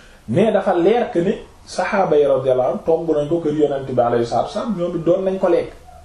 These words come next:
Te loolu, te Yonent bi alayhi salaatu wa salaam terewu leen ko. Kon loolu noonu, da ngay gis ne loolu mooy li gën a dëgër. Mais comme que am na wuute, mooy ñenn ñi ñiy jàpp nañ comme Hanafi rahmatullahi alayhi, mooy mën na dugg ci loolu. Mais mu ne wala yàlla moo nag, mu ne nag képp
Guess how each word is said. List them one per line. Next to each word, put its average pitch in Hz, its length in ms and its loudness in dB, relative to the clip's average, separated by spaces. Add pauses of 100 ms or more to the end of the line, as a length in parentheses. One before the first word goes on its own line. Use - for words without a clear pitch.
(540)
Te 147 60 0
loolu, 247 380 2 (540)
te 151 80 -4
Yonent 190 280 2
bi 175 120 0
alayhi 151 200 4
salaatu 143 200 -2
wa - 40 -12
salaam 202 260 -6
terewu 226 360 2
leen 123 160 0
ko. - 140 -12 (760)
Kon 294 160 -2
loolu 339 280 2
noonu, 247 320 0 (420)
da 165 100 2
ngay 254 200 2
gis 269 180 0
ne 254 60 2
loolu 247 340 2
mooy 202 180 2
li 214 100 0
gën 226 180 4
a 214 40 4
dëgër. 170 320 0 (380)
Mais 233 260 2
comme 311 200 0
que - 60 -2
am 294 220 0
na 262 80 4
wuute, 208 440 2
mooy 196 260 2 (340)
ñenn 226 320 2
ñi 226 220 2
ñiy 214 220 4
jàpp 196 240 6
nañ 180 220 0
comme 190 200 2
Hanafi 165 300 2
rahmatullahi 139 480 0
alayhi, 233 180 2
mooy 202 220 2
mën 233 220 2
na 233 60 4
dugg 190 300 0
ci 170 100 2
loolu. 131 320 2 (800)
Mais 202 280 2
mu 262 120 0
ne 262 160 2
wala 254 300 4
yàlla 262 280 2
moo 254 200 2
nag, 202 180 2
mu 180 100 2
ne 196 120 6
nag 196 160 -2
képp 226 180 2